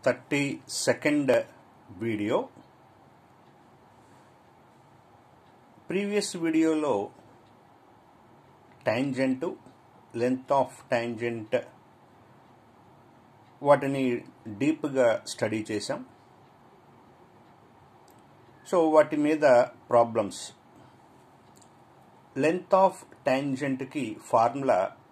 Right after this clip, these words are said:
రూట్ ఎస్ వన్ వన్ అని స్టడీ చేశాం. టూ మార్క్స్ కి ఇంపార్టెంట్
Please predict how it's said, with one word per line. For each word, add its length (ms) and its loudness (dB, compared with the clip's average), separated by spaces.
రూట్ 320 -4
ఎస్ 240 -2
వన్ 240 0
వన్ 180 -2
అని 180 2
స్టడీ 360 0
చేశాం. 280 -10
టూ 100 -4
మార్క్స్ 400 2
కి 180 -8
ఇంపార్టెంట్ 680 -2